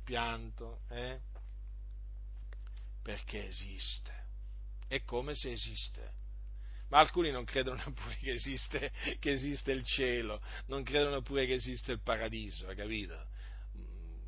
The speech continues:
Cioè, veramente, è triste considerare veramente che quello di cui parla la Scrittura molti, molti non ci credono. Ma noi, grazie a Dio, ci crediamo perché il Signore ci ha dato la fede,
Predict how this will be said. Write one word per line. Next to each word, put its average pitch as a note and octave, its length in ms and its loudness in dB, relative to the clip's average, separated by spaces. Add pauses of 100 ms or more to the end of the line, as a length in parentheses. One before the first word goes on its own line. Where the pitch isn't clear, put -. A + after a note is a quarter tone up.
(580)
Cioè, A#2 420 4
veramente, A2 640 0
è A#2+ 140 0
triste - 400 0
considerare A#2+ 640 4
veramente A#2+ 560 0
che G#2 120 0
quello C3+ 200 0
di A#2 120 -4
cui A2 100 -4
parla B2 220 2
la A2 100 -2
Scrittura A2+ 480 -2
molti, G#2 400 -6 (600)
molti A2+ 240 -4
non G#2+ 100 -6
ci B2 120 -2
credono. F2 500 -6 (1300)
Ma D3+ 120 2
noi, D3+ 220 2
grazie B2+ 320 2
a C#3 40 -2
Dio, A#2 400 0 (260)
ci - 160 -2
crediamo B2+ 640 2
perché A#2 260 -2
il G#2 40 -2
Signore A2 260 0
ci - 80 -2
ha G#2+ 40 -2
dato A2 220 -2
la A2+ 120 2
fede, A2 520 -2